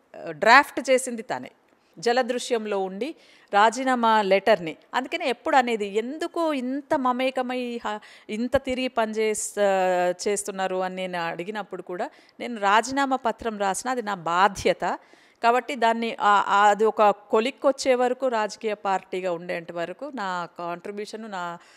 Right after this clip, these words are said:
సహకారం అనేటువంటిది అందించాలి, లేకపోతే అది ఉండదు. అంటే ఒక మారల్ రెస్పాన్సిబిలిటీలుగా ఫీల్ అయినా అనమాట. So అట్లా, ఆ, జలదృశ్యంలో ఆనాడు ఏప్రిల్ ఇరవై ఏడున ఏర్పడినటువంటి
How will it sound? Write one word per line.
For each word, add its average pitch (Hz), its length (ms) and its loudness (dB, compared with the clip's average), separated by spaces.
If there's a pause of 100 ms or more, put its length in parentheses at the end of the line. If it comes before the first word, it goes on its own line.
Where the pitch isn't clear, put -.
(120)
సహకారం 196 540 -2
అనేటువంటిది 175 420 -10
అందించాలి, 208 760 -2
లేకపోతే 175 440 -10
అది 156 160 -10
ఉండదు. 151 320 -10
అంటే 214 160 -6
ఒక 240 180 -2
మారల్ 311 420 6
రెస్పాన్సిబిలిటీలుగా 202 1000 -4
ఫీల్ 151 280 -10
అయినా 123 200 -14
అనమాట. - 220 -20 (540)
So 302 180 2
అట్లా, 320 580 4 (120)
ఆ, 220 440 2
జలదృశ్యంలో 240 720 -2
ఆనాడు 220 460 2
ఏప్రిల్ 226 440 -2
ఇరవై 214 260 0
ఏడున 190 320 -2
ఏర్పడినటువంటి 175 920 -6